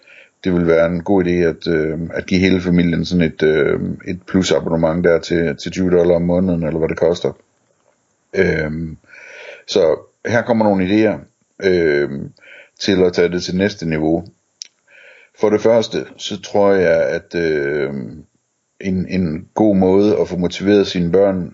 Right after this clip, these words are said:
i dagens, øh, Danmark og i dagens verden, er, øh, challenges. De elsker challenges, ikke? For det kender de fra deres, øh,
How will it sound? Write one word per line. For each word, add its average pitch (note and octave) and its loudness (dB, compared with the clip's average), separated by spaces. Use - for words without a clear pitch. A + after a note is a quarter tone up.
i F2+ -10
dagens, F#2+ -2
øh, D#2+ -2
Danmark F#2+ 0
og E2+ -2
i E2+ -8
dagens F2+ -2
verden, F#2 2
er, F2 4
øh, D2 0
challenges. G2+ 0
De - -6
elsker F#2+ 0
challenges, E2+ -2
ikke? G2 -2
For - -14
det F2+ -6
kender G2 0
de F2+ -2
fra D#2+ 0
deres, D#2+ 0
øh, D#2 0